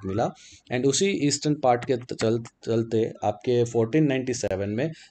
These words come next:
वास्को दी गामा के हेड के अंदर, हेडमैनशिप के अंदर या तो चेयरमैनशिप के अंदर एक्सपीडिशन निकला, जिसने ढूंढा आपके इंडिया को,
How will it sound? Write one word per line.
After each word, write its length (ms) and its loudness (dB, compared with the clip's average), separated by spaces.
वास्को 360 4
दी 100 2
गामा 300 0
के 180 -4
हेड 320 -2
के 100 -2
अंदर, 320 -2
हेडमैनशिप 480 -2
के 80 -6
अंदर 220 0
या 80 2
तो 120 -2
चेयरमैनशिप 560 0
के 60 -4
अंदर 260 0
एक्सपीडिशन 500 2
निकला, 320 -2
जिसने 380 2
ढूंढा 320 0
आपके 380 -2
इंडिया 280 2
को, 220 -12